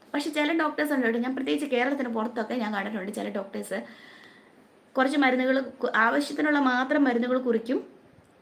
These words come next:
എന്നിട്ട് പറയും ഇന്ന ഇന്ന കാര്യങ്ങൾ വീട്ടിൽ നിന്ന് ചെയ്യണമെന്ന്. ഏ, ഇപ്പം നമ്മുടെ നാട്ടിലാണ് എനിക്ക് തോന്നുന്നു, നമ്മുടെ കേരളത്തിലാണെന്ന് തോന്നുന്നു കൂടുതലും ആന്റിബയോട്ടിക് ഒക്കെ,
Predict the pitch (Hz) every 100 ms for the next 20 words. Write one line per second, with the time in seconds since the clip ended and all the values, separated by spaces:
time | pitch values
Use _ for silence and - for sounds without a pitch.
0 | - 226 220 254 233 214 226 294 226 226
1 | 247 214 214 202 190 196 233 196 185 180
2 | 202 196 160 - - - - - - -
3 | - - - - 226 254 - 220 262 233
4 | 262 294 247 262 285 262 254 247 226 226
5 | 247 247 220 226 233 220 214 240 233 233
6 | 208 208 226 214 226 233 240 233 202 208
7 | 214 220 220 226 - 185 180